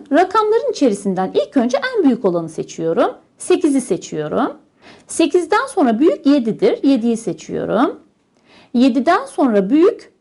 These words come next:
dörttür. Dördü seçiyorum.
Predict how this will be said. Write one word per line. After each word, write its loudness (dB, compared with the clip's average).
dörttür. 0
Dördü 4
seçiyorum. -4